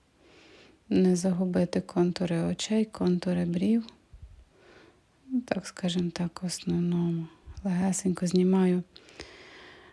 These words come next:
знімаю руками рельєф, якщо забагато, пензличком.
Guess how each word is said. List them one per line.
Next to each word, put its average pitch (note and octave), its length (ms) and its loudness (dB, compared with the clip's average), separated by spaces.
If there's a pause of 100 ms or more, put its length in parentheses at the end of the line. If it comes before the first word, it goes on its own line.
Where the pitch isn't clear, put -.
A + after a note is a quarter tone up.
(140)
знімаю G3 680 4
руками F#3 520 2
рельєф, G#3 560 4
якщо G#3 440 0
забагато, G3 720 0
пензличком. F#3+ 920 -2